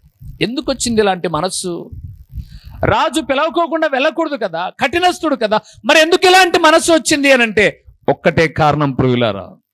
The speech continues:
దేవుడు ఎస్తేరు పక్షముగా, దేవుడు హిజ్కియా పక్షముగా, దేవుడు దావీదు పక్షముగా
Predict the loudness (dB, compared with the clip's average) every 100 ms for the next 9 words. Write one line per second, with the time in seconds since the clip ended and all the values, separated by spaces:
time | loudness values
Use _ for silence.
0 | _ _ _ _ _ _ -20 -4 0 2
1 | 2 2 0 0 -2 -6 _ _ _ _
2 | -2 -2 0 2 2 2 -2 -6 -4 -4
3 | -2 -2 -2 -6 _ _ _ 0 4 4
4 | 4 2 0 _ -2 -2 -2 2 4 4
5 | 0 -2 -2 0 2 2 0 _ _ 6
6 | 6 6 4 2 0 -6 0 4 6 4
7 | 2 2 0 0 0 0 2 2